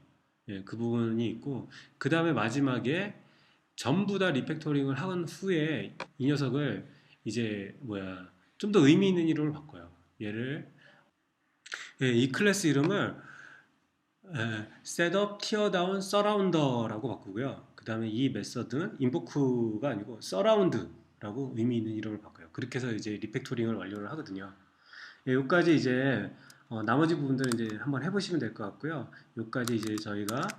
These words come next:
어, 피트니스 이그젬플을 가지고 어떻게 하면은 이제 뭐 좀 알아볼 수 있게 리팩토링 하는지를 살펴봤습니다. 그리고 그 리팩토링 과정은 이 여기 쭉 써놨거든요.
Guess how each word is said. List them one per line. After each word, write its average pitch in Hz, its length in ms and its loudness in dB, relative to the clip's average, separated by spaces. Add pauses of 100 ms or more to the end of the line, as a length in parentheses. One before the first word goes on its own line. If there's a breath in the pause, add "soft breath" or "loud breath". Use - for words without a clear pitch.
(320 loud breath)
어, 95 400 -10 (800 soft breath)
피트니스 202 480 2
이그젬플을 131 520 2
가지고 107 640 -6
어떻게 160 400 -4
하면은 165 520 0 (140)
이제 101 420 -8 (120)
뭐 117 100 -4 (420)
좀 101 400 -6
알아볼 135 280 4
수 117 140 -2
있게 104 220 -8
리팩토링 113 500 -6
하는지를 110 640 -6
살펴봤습니다. 147 640 -10 (380 soft breath)
그리고 156 560 0 (220 loud breath)
그 147 80 2
리팩토링 196 500 4
과정은 131 760 0
이 117 300 -2
여기 117 220 -6
쭉 190 200 -8
써놨거든요. 208 640 -4